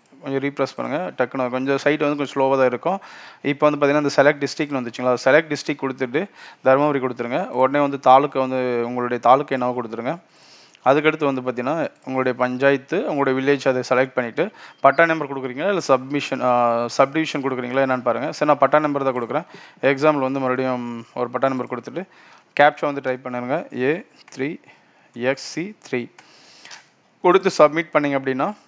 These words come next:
உங்களுடைய பட்டா வந்து பாத்தீங்கன்னா இந்த கீழே வந்து யார் டாக்குமெண்ட் எல்லாம் வந்துரும். ஆ, பிரிண்ட்,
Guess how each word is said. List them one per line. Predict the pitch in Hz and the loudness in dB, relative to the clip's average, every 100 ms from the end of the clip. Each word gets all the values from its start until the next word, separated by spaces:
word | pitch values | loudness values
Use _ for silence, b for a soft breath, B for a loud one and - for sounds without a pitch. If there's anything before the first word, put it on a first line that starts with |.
| _ | _
உங்களுடைய | 135 135 131 | -2 -2 2
பட்டா | 127 160 151 | 2 6 4
வந்து | 151 147 | 4 -2
பாத்தீங்கன்னா | 131 151 143 | 0 -2 -2
இந்த | 131 - | -2 0
கீழே | 160 143 | 2 2
வந்து | 143 143 131 | 2 4 4
யார் | 131 127 131 127 127 | 6 4 2 2 2
டாக்குமெண்ட் | 131 139 131 127 | 2 -2 -2 0
எல்லாம் | 127 | 0
வந்துரும். | 120 135 190 B B B B | 0 -4 -4 B B B B
ஆ, | 143 147 143 185 | 6 6 4 2
பிரிண்ட், | 202 185 | 0 -2